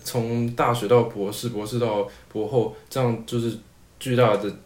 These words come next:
阶段性变化，然后我都是换不同，换到不同的国家。其实我还是就是有一些心得，就是认为说，就是这个困难与挑战，就是永远会推，推陈出新，无法预测。就是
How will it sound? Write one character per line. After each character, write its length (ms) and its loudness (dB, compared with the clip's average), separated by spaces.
阶 160 0
段 240 2
性 400 -4
变 220 -2
化， 160 -2
然 120 0
后 60 2
我 100 -2
都 80 -6
是 140 -4
换 300 -2
不 120 -12
同， 140 -8
换 120 0
到 80 -4
不 100 -8
同 120 -6
的 40 -6
国 180 -4
家。 220 -2
其 140 -4
实 340 0
我 480 -6
还 180 -4
是 160 2
就 140 2
是 120 2
有 140 2
一 40 -2
些 200 2
心 240 -2
得， 140 2
就 140 0
是 100 2
认 180 4
为 80 2
说， 180 -4
就 200 -4
是 100 -4
这 120 -2
个 100 2
困 220 -4
难 120 -2
与 80 -4
挑 220 -2
战， 220 -4
就 100 -4
是 80 -4
永 140 -2
远 80 -2
会 180 0
推， 240 -6
推 160 2
陈 140 -4
出 180 -8
新， 180 -8
无 40 -6
法 180 -4
预 120 -6
测。 240 -4
就 140 -6
是 200 -2